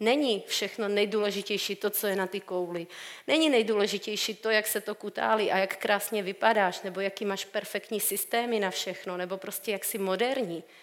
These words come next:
Ale jednou se ta koule roztříští a z ní nezbyde nic.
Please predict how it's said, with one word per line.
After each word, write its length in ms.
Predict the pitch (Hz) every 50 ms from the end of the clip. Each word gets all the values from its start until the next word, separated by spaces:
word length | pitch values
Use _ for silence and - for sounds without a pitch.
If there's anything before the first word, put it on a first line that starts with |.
| - - - - - _ _ _ _ _ _ _ _ _ _ -
Ale 160 | - 202 196
jednou 340 | 190 202 208 220 233 240 214
se 160 | 202 - 220
ta 140 | 208 - 202
koule 340 | - - 214 214 214 208 196
roztříští 800 | 190 202 196 - - - - 254 269 277 - - - 202 190 -
a 80 | - 185
z 40 | 180
ní 160 | 196 202 202
nezbyde 440 | 196 190 190 190 190 202 185 196 196
nic. 440 | 196 190 185 185 185 185 - -